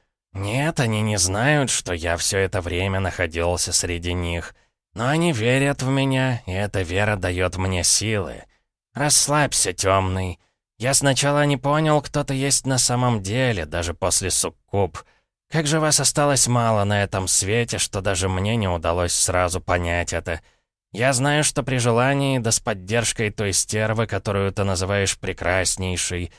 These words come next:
ты вполне можешь меня тонким слоем по этой полянке раскатать. Нельзя сказать, что я не буду сопротивляться. И при этом много кто может пострадать.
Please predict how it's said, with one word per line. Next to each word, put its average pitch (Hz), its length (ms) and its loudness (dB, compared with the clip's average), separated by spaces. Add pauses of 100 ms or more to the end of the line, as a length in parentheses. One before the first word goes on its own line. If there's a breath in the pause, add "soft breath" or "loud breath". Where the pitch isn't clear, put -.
(260 soft breath)
ты 123 100 0
вполне 139 420 2
можешь 143 420 2
меня 135 280 2
тонким 127 480 0
слоем 120 460 0
по - 80 -4
этой 110 320 -2
полянке 82 640 0
раскатать. 82 760 -2 (440 soft breath)
Нельзя 107 360 0
сказать, 113 380 2
что - 200 -2
я 104 100 2
не 104 100 0
буду 101 220 -2
сопротивляться. 98 1040 0 (380)
И - 60 -8
при 95 140 -2
этом 110 320 2
много 113 500 4
кто 113 200 2
может 113 280 2
пострадать. 90 800 0